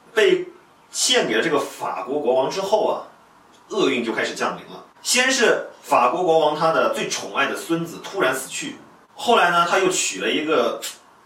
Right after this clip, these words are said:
呃，精神上有点问题的一个，一个狂热信徒梅恩特农夫人为妻。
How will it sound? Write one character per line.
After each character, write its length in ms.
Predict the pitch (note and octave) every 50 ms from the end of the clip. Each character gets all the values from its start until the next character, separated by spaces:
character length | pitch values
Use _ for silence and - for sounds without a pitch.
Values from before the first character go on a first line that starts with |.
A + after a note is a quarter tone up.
| _ _ _ - _ _ -
呃， 160 | - - -
精 160 | - F#3 -
神 140 | - D3+ D3
上 100 | - -
有 60 | -
点 160 | - - -
问 120 | - - -
题 160 | - G2+ G2+
的 60 | G2+
一 140 | G#2 A#2+ B2
个， 120 | A#2+ - C#3
一 40 | C#3+
个 180 | - C#3 C#3 - -
狂 340 | - - - C3 C3 D#3 F#3
热 140 | F#3+ F3+ -
信 200 | - - D#3 A#2+
徒 360 | A2 - - G#2 A#2 B2 - - - _ _ -
梅 280 | A2+ B2 D3+ E3 D#3+
恩 160 | F3 F3+ F3+
特 220 | - - F#3 - A#2+
农 160 | A2 A2+ B2
夫 180 | - E3+ E3+ C#3
人 140 | G#2+ G2 F#2
为 80 | F#2
妻。 380 | F2+ - - - G2 F#2+ F#2+